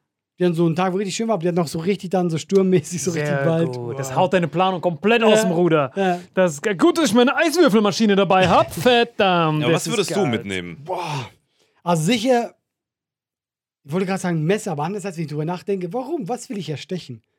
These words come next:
Speaker 1: Weißt du,
Speaker 2: So
Speaker 1: ich
Speaker 2: einen
Speaker 1: kann
Speaker 2: Hasen oder so.
Speaker 1: Ja, als ob ich einen Hasen erstechen könnte, ja?
Speaker 2: Ach ja, stimmt.
Speaker 1: Boah, ich, was sehr Warmes, glaub ich, auch. Und ein Schlafsack.
Speaker 3: Die Frage ist, wie definiert man diesen einen Gegenstand? Wenn der eine Gegenstand riesig ist und dich die ganze Woche ernährt, hast du das Thema schon mal abgehakt, oder?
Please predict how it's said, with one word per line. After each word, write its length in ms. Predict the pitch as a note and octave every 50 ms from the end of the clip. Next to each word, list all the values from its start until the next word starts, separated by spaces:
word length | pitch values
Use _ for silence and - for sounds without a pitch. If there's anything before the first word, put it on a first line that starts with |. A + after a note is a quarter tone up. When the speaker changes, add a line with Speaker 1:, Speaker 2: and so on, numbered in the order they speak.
| _ _ _ _ _ _ _ -
Speaker 1:
Weißt 220 | D#3+ D#3 C#3+ -
du, 60 | A3
Speaker 2:
So 20 | G#3
Speaker 1:
ich 60 | C#3
Speaker 2:
einen 80 | C3
Speaker 1:
kann 100 | E3+ F#3+ G#3+
Speaker 2:
Hasen 220 | A3+ F3+ F3 D#3+
oder 140 | D3 C3 C3+
so. 220 | B2+ C3+ C3+ C3 _ _ _ _ _ _ _
Speaker 1:
Ja, 200 | D3 F3+ - -
als 240 | - F#3 F3 E3 G3+
ob 160 | G3 G3+ F3+
ich 80 | F#3 D#3
einen 120 | D3+ D3+ D#3
Hasen 260 | F3+ F#3+ F#3 D#3 F3
erstechen 420 | E3+ - - F3 D#3 C3+ D#3 C#3+
könnte, 400 | - - E3 D#3 C3+ - C#3+ C3
ja? 220 | C3+ D#3 F3+ F#3+ F3+
Speaker 2:
Ach 80 | - -
ja, 120 | - -
stimmt. 240 | - - - - - _ _ -
Speaker 1:
Boah, 380 | - A#2+ A#2+ B2+ C#3 D3 D#3 D#3
ich, 140 | D3 - - - D#3
was 200 | E3 E3 D3 -
sehr 180 | - F#3 E3+ C#3+
Warmes, 340 | E3 E3 E3 D#3+ D3 C#3 -
glaub 200 | D3 C3+ B2+ B2
ich, 140 | B2 C3+
auch. 200 | C3 B2+ B2 - _ _ _ _ _ _ _ _
Und 400 | - F#3 G3+ A3+ B3+ B3+ A#3+ - _ _ _
ein 180 | - F3+ F3+
Schlafsack. 580 | - - F3 D#3+ C#3+ - - C#3+ C3+ B2+ _ _ _ _ _ _ _ -
Speaker 3:
Die 60 | G#2
Frage 220 | F2+ G2+ C3 C#3+ C#3+
ist, 100 | G2+ G#2+
wie 100 | C3 D3+
definiert 380 | D#3 D3 - A#2 A2+ B2+ B2+
man 100 | B2+ A2+
diesen 180 | G#2+ G#2 F#2+ G2+
einen 220 | C#2 A2 A2 G#2+
Gegenstand? 580 | F#2 C#3+ D3+ C#3 G2+ - - G2+ F2+ F2 - - _ _ _ _ _ _ _
Wenn 100 | - F#2+
der 100 | G2+ F#2
eine 140 | G#2 A2 G#2+
Gegenstand 480 | F#2+ B2+ C3 B2 - A#2+ G#2+ F#2+ F#2+
riesig 400 | F2+ A2 D#3+ F#3 D3+ C3+ A#2+ -
ist 120 | A2 C3 C3
und 60 | C3
dich 80 | A2 -
die 60 | -
ganze 300 | G2+ A2+ B2+ A2 - A2
Woche 180 | B2 A#2+ B2 G#2
ernährt, 300 | G#2 G2+ A2 B2+ C3+ C3+
hast 120 | C3+ -
du 40 | C3
das 80 | A#2 -
Thema 180 | C#3+ B2+ B2
schon 120 | G#2+ A2 A#2+
mal 80 | A2+
abgehakt, 400 | - - - G2 F2+ E2 - -
oder? 200 | G#2 A#2+ F3+ G#3